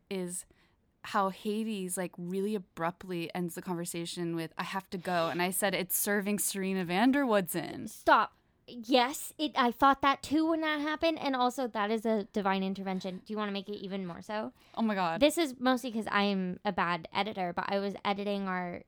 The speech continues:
Speaker 2: Zodiac Academy four episode from, like, months ago.
Speaker 1: Yeah.
Speaker 2: And the first five minutes of it, we talk about Go Piss Girl.
Speaker 1: No.
Speaker 2: For, like, the whole first
Speaker 1: Oh my
Speaker 2: five minutes.
Speaker 1: God. Wow, it's a Gossip Girl kinda day.
Speaker 2: Yeah, it is, I guess. It's really coming to us from all corners.
Speaker 1: Wow.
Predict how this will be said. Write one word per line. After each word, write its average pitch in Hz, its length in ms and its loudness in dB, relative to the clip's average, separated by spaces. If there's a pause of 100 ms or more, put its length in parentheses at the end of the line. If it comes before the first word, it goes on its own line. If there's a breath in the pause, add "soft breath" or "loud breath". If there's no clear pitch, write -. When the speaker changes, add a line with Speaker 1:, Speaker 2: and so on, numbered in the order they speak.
(120)
Speaker 2:
Zodiac 196 420 -2
Academy 190 300 -4
four 190 500 -6
episode 254 340 -8
from, 196 220 -4
like, 185 240 -6
months 180 460 -2
ago. 240 340 0
Speaker 1:
Yeah. 202 320 2 (180)
Speaker 2:
And 220 480 0
the 233 120 4
first 233 420 -6 (100)
five 214 280 4
minutes 202 240 0
of 190 120 -2
it, 180 160 -2
we 190 120 -6
talk 185 180 -8
about 190 200 -4
Go 202 120 2
Piss 190 220 -4
Girl. - 340 -10 (240)
Speaker 1:
No. 262 1080 6
Speaker 2:
For, 320 140 2
like, 294 200 2
the 269 120 4
whole 247 200 0
first 233 260 -2
Speaker 1:
Oh - 20 -4
my 202 140 2
Speaker 2:
five 226 40 -4
minutes. 233 520 0
Speaker 1:
God. 180 60 -8
Wow, 208 240 -2
it's 190 120 -10
a 208 40 -10
Gossip 190 480 -8
Girl 185 160 -8
kinda 180 280 -6
day. 160 440 -8
Speaker 2:
Yeah, 196 260 4
it 180 100 -2
is, 185 280 -4
I - 120 -4
guess. 196 400 -6
It's - 200 -14
really 196 160 -6
coming 196 260 -4
to 196 60 -8
us 190 160 -10
from 208 120 -12
all 190 120 -10
corners. 113 600 -14
Speaker 1:
Wow. - 360 -14